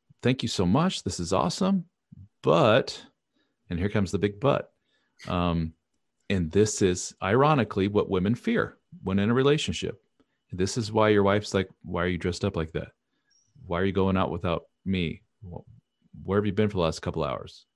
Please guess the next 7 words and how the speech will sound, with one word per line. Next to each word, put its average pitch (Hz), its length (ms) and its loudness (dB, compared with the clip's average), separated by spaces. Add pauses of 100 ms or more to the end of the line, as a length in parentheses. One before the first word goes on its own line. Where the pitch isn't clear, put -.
It's 101 180 -14
because 92 640 -2
they're 87 160 0
worried 90 560 2 (760)
that - 140 -10
you 85 160 -4
will, 85 480 0